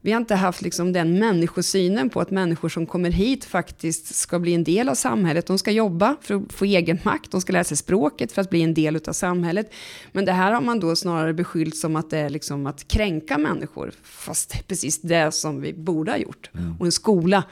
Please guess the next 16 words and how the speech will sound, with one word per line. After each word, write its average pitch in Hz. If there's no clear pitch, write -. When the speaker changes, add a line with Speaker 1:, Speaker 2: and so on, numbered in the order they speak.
Speaker 1:
som 170
möter 151
varje, 147
eh, -
varje 156
barn 170
och 165
ger 156
dem 151
förutsättningar. 180
Speaker 2:
Mm. 87
Jag, 113
jag 110
ska 104
säga 101
här, 87